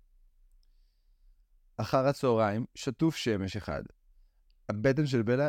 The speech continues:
הרגישה טוב יותר לחלוטין, והיא רצה אל אמה, נובחת משמחה,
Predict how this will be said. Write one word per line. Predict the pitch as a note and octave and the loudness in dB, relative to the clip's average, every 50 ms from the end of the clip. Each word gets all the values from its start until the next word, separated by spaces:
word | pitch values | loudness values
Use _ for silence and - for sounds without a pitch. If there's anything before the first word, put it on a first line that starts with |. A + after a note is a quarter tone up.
| - - | -2 -4
הרגישה | A2 G2+ G2+ B2 C3 B2+ D#3 C3 | -6 -4 -2 -2 -2 -2 -2 -4
טוב | - _ D3 C3+ C3+ | -2 _ -2 0 0
יותר | D3+ - F3 F#3 F#3 G3+ - E2+ | 0 0 0 -2 -2 -2 -4 -6
לחלוטין, | G#2+ G2 - - F#2+ F#2 F2 - _ - B2 A2 F#2 D#2+ D#2+ D#2+ - _ _ _ _ _ _ _ _ G2 | -6 -6 -4 -4 -4 -4 -6 -6 _ -2 -2 -2 -2 -4 -8 -10 -14 _ _ _ _ _ _ _ _ -2
והיא | G2+ A#2+ A#2+ B2 A#2 A2+ | 0 2 2 2 2 2
רצה | B2 C#3 C#3+ D3+ - - D3+ C#3+ C3 | 2 2 2 0 0 -2 0 0 0
אל | B2 | 0
אמה, | A#2 G#2+ G2 F#2 F#2 F#2 - _ _ _ _ _ _ _ _ _ _ _ _ _ _ - | 0 0 -2 -4 -6 -10 -14 _ _ _ _ _ _ _ _ _ _ _ _ _ _ -6
נובחת | A2+ A2+ A#2 A#2+ A2 G2+ G2+ G2+ D3 D#3 D3 - D3 C3+ B2+ | -2 0 2 0 0 -2 0 2 2 2 4 2 -2 -2 -2
משמחה, | B2+ A#2 - B2+ A2 - - - F#2 F#2 | -4 -6 -6 -8 -8 -6 -4 -4 -4 -4